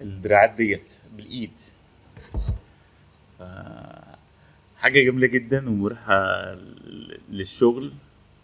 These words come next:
تمام؟ في أي مكان بقى أنت موجود تروح فاتح وتبدأ إن أنت تلبس النضارة وتخلص ال-، الإيميلات بتاعتك والشغل بتاعك.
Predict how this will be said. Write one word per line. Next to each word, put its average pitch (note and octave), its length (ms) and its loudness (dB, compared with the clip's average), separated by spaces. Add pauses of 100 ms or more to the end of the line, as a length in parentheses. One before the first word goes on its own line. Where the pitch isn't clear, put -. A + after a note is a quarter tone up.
(1800)
تمام؟ G#2+ 380 -6
في - 80 -4
أي C#3+ 160 4
مكان C#3+ 360 4
بقى B2+ 140 8
أنت B2+ 160 -4
موجود G#2+ 440 -2
تروح B2 160 0 (100)
فاتح C3+ 360 -2
وتبدأ A#2+ 400 -2
إن G#2+ 160 -8
أنت B2+ 200 -18
تلبس A#2 340 -16
النضارة A2 500 -8 (560)
وتخلص A#2+ 600 -2
ال-، F#2+ 320 -4
الإيميلات F#2+ 580 0
بتاعتك G#2+ 560 0
والشغل G2+ 640 -4
بتاعك. - 380 -20